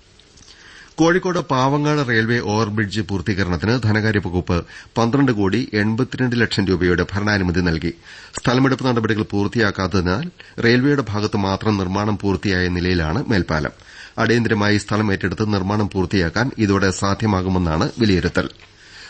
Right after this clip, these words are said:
സംസ്ഥാനത്ത് അടുത്ത അഞ്ച് ദിവസം ഇടിമിന്നലോട് കൂടിയ വ്യാപക മഴയ്ക്ക് സാധ്യതയുണ്ടെന്ന് കേന്ദ്ര കാലാവസ്ഥാ വകുപ്പ് മുന്നറിയിപ്പ് നൽകി. ഇന്ന് കണ്ണൂർ, കാസർഗോഡ് ജില്ലകളിൽ മഞ്ഞ ജാഗ്രത പ്രഖ്യാപിച്ചു. കേരള, കർണാടക, ലക്ഷദ്വീപ് തീരങ്ങളിൽ മീൻപിടുത്തക്കാർ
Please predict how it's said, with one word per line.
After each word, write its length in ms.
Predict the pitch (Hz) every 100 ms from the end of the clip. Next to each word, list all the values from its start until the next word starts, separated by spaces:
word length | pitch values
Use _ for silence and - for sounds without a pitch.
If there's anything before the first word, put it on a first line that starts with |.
| -
സംസ്ഥാനത്ത് 600 | - 180 165 185 170 165
അടുത്ത 320 | 160 135 120 143
അഞ്ച് 300 | 127 117 120
ദിവസം 380 | 104 98 107 104
ഇടിമിന്നലോട് 540 | 110 123 131 135 135
കൂടിയ 340 | 113 98 92 92
വ്യാപക 560 | 98 101 101 107 120
മഴയ്ക്ക് 360 | 117 95 92 104
സാധ്യതയുണ്ടെന്ന് 840 | - 90 - 92 92 82 82 135 - - -
കേന്ദ്ര 320 | - 117 107
കാലാവസ്ഥാ 520 | 104 101 107 110 - 110
വകുപ്പ് 440 | 92 87 139 165
മുന്നറിയിപ്പ് 460 | 113 101 95 90 92
നൽകി. 300 | 78 78 76 - - - - _
ഇന്ന് 240 | 120 123 135 127
കണ്ണൂർ, 260 | 113 123 113
കാസർഗോഡ് 400 | 107 - 113 110
ജില്ലകളിൽ 460 | 95 87 90 143 -
മഞ്ഞ 320 | 104 101 113
ജാഗ്രത 420 | 95 85 85 123
പ്രഖ്യാപിച്ചു. 600 | - 101 - 82 - - - _ - - - - - - _ _ _ _ _ -
കേരള, 320 | 147 156 175
കർണാടക, 440 | 151 131 131 131
ലക്ഷദ്വീപ് 540 | 131 104 - 127 110 101
തീരങ്ങളിൽ 420 | 104 101 101 98
മീൻപിടുത്തക്കാർ 760 | 104 113 117 113 104 - 101